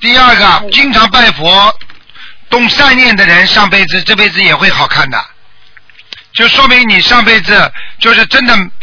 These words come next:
Speaker 1: 做警察的时候，就是没有这种很慈悲的心，所以你这辈子就比较难看。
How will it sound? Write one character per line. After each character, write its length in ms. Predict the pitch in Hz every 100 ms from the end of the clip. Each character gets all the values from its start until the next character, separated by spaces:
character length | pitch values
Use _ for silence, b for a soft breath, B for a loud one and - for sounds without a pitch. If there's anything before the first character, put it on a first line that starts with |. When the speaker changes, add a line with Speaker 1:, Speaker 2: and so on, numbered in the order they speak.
| B
Speaker 1:
做 140 | 220 226
警 180 | 185 175
察 160 | 170
的 100 | 202
时 140 | 196 196
候， 140 | 190
就 160 | 180 185
是 60 |
没 180 | 165 185
有 120 | 220 185
这 160 | 190
种 160 | 175 160
很 220 | - 127
慈 260 | - - 180
悲 140 | 220
的 100 | 190
心， 320 | - 180 170 B B -
所 120 | 190
以 40 |
你 80 | 185
这 100 | 208
辈 120 | 190 185
子 60 |
就 100 | 185
比 80 | 139
较 120 | 160
难 220 | 147 135 151
看。 300 | 147 127